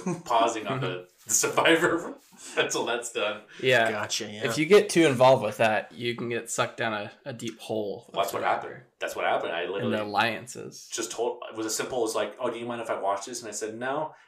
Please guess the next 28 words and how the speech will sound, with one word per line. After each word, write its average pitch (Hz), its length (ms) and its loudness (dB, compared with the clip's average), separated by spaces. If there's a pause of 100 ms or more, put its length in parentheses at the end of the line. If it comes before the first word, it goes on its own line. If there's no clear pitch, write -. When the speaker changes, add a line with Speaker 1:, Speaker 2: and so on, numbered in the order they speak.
Speaker 1:
And 87 260 -14
that 92 180 0
was 90 160 -6
it. 87 260 -8
Speaker 3:
Boom. 113 320 -4
Speaker 1:
That's, 85 320 -2
that, 113 240 -2
Speaker 3:
In. 104 200 -6 (140)
Speaker 2:
Mm-hmm. 127 220 -12
Speaker 1:
that's - 240 2 (100)
all 120 180 2
it - 100 -6
took - 260 -8
for 107 80 -8
me 92 140 -10
to 87 80 -12
get 90 180 -10
sucked - 300 -4
into 87 220 -14
that. 78 280 -12 (1400)
Speaker 2:
Yep. - 220 -12 (380)
It's - 100 -16
a 165 60 -6
great 202 220 -10
show. 139 280 -4 (640)
Speaker 1:
I 104 160 6
enjoyed 196 380 -2
it. - 140 -10